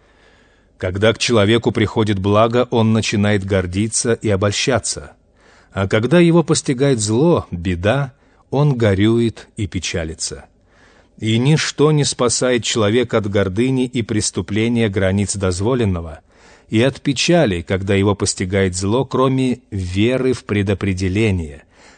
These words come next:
и в то, что случившееся было предопределено Аллахом, и он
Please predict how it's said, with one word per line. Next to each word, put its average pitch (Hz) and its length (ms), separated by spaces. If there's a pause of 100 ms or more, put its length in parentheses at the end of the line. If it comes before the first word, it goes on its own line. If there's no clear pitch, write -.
(100)
и 104 140
в - 80
то, 143 200
что 139 220
случившееся 131 1000
было 120 300
предопределено 117 1200
Аллахом, 95 800 (420)
и 117 200 (100)
он 139 400